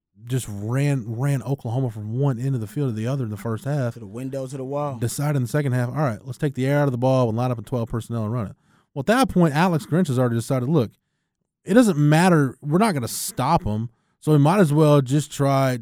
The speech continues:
Speaker 1: to crowd the line of scrimmage, throw as many bodies at the line of scrimmage as possible. And if they wanna run the ball, then hopefully at that point we get 'em in third and long, and then we'll take our chances."
Speaker 2: Yep. Force negative plays.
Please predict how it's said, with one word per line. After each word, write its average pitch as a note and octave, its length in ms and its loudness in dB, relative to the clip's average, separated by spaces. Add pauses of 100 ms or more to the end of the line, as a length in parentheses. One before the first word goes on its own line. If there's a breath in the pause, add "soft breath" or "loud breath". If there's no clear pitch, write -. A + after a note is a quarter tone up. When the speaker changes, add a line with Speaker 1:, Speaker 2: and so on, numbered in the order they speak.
Speaker 1:
to A#2+ 300 -2
crowd C#3+ 280 -2
the D3+ 60 0
line D#3 160 2
of C3+ 80 0
scrimmage, B2 520 -2 (300)
throw C3+ 100 -2
as A#2+ 100 -2
many D3 180 2
bodies D3+ 420 2
at D#3+ 60 2
the D3 80 0
line D3 160 2
of C3+ 80 0
scrimmage C#3 260 0
as A#2+ 80 -4
possible. C3+ 580 -4 (380)
And C#3 80 -4
if B2+ 80 -4
they G3+ 100 4
wanna F3+ 220 6
run F#3 140 2
the E3+ 80 0
ball, C3+ 340 0
then C3+ 160 -2
hopefully D#3 320 0
at C#3+ 100 -4
that F3 200 -2
point D3+ 260 0
we E3+ 140 0
get D#3+ 160 2
'em C#3+ 100 4
in B2+ 200 2
third D3 260 2
and B2+ 80 0
long, C#3 360 0
and C3+ 140 0
then C#3 140 4
we'll B2+ 80 0
take C3 200 -2
our A2+ 80 -4
chances." A#2 460 -8
Speaker 2:
Yep. C#3 160 -14 (400)
Force C3 320 -10
negative C3+ 320 -8
plays. G#2 380 -14